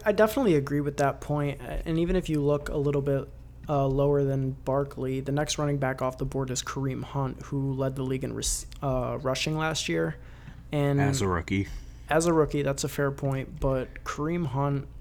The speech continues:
Speaker 1: that's not, that's not something you can expect. So it almost seems to me like you're drafting Barkley at his ceiling. Um,
Speaker 2: Yes,
Speaker 1: I,
Speaker 2: for
Speaker 1: I,
Speaker 2: sure.
Speaker 1: I never wanna be drafting a player at their ceiling. I want to be drafting them in a position where I feel like they're of value.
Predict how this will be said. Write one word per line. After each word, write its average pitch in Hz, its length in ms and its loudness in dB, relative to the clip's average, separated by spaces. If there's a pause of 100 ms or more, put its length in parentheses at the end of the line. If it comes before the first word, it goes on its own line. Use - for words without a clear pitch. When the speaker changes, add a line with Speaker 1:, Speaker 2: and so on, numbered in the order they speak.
(500)
Speaker 1:
that's 160 220 4
not, 170 280 2
that's 170 160 0
not 202 140 2
something 151 260 2
you 139 140 2
can 135 120 -4
expect. - 580 -4
So 147 260 0
it 151 60 0
almost 175 280 0
seems 147 200 0
to - 100 0
me 143 120 2
like 143 160 0
you're 143 100 2
drafting 135 420 0
Barkley 131 480 -2
at 110 60 -6
his 123 200 -4
ceiling. 113 680 -4 (340)
Um, 117 600 -6
Speaker 2:
Yes, - 720 -10 (120)
Speaker 1:
I, 143 120 0
Speaker 2:
for 147 60 -2
Speaker 1:
I, 147 100 4
Speaker 2:
sure. 170 240 -2
Speaker 1:
I 156 40 2
never 156 260 4
wanna 160 200 4
be 143 100 0
drafting 135 460 0
a 127 80 -4
player 131 340 -2
at 127 100 -6
their - 120 -4
ceiling. 139 500 -2
I 131 100 0
want 135 260 -2
to 143 60 -8
be 139 120 -2
drafting 131 420 0
them 131 300 -4 (540)
in 156 140 2
a 143 60 2
position 143 440 2
where 139 100 0
I 127 40 0
feel 135 200 0
like 127 160 -4
they're 123 160 0
of 127 100 -2
value. 127 540 -4